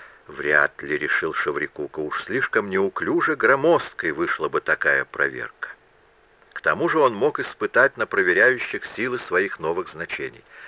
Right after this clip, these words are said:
но посчитал, что обойдется без этих испытаний. Побродив метрах в тридцати от лучины каменных лавок, Шеврикука обнаружил стенд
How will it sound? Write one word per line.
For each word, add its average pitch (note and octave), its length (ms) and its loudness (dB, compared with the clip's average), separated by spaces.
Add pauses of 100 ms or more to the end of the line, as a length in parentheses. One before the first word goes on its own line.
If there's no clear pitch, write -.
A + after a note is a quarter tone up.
(320)
но F3+ 200 8
посчитал, C#3 600 2
что - 220 0
обойдется F#2+ 920 0
без D#2 380 -2
этих - 380 -4
испытаний. - 640 -12 (2500)
Побродив D#3 640 6
метрах C3 460 2
в - 60 -16
тридцати G2+ 540 0
от B2 220 6
лучины G#2+ 480 -2
каменных G#2 560 0
лавок, D#2+ 460 0 (680)
Шеврикука A#2+ 840 4 (420)
обнаружил C#3+ 580 2
стенд - 640 0